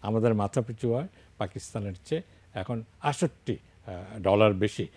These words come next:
আমি তো মনে করি এই বছরের যে বিজয়ের তাৎপর্য, এটা সবচেয়ে বেরি-, বেশি গুরুত্বপূর্ণ। আমরা পাকিস্তানকে অতিক্রম করেছি, পাকিস্তান আমরা চাই নাই, আমাদের পয়েন্টটা হয়েছে।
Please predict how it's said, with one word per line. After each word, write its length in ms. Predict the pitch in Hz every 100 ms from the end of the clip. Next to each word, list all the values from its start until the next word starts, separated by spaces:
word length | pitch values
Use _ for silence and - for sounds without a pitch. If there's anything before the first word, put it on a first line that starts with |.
| - -
আমি 180 | 127 165
তো 100 | 185
মনে 200 | 180 175
করি 260 | 160 160 151 -
এই 180 | 143
বছরের 460 | 127 143 - 143 107 92 -
যে 160 | 101 107
বিজয়ের 380 | 113 110 113 104
তাৎপর্য, 560 | 101 - - 107 90 80 - - -
এটা 300 | 110 107 104 - -
সবচেয়ে 560 | - - 165 - - 156
বেরি-, 400 | 117 120 139 135 - 123
বেশি 280 | 127 147 123 - -
গুরুত্বপূর্ণ। 500 | 131 - 120 101 - -
আমরা 180 | 135
পাকিস্তানকে 600 | 127 139 131 - 160 185 165 - -
অতিক্রম 460 | 175 185 180 156
করেছি, 340 | 113 90 - - - -
পাকিস্তান 500 | 120 127 - 139 131
আমরা 220 | 127 110
চাই 200 | - 156
নাই, 200 | 196 208 208 - - -
আমাদের 340 | 104 107 110
পয়েন্টটা 480 | - 104 104 147 123
হয়েছে। 220 | 104 -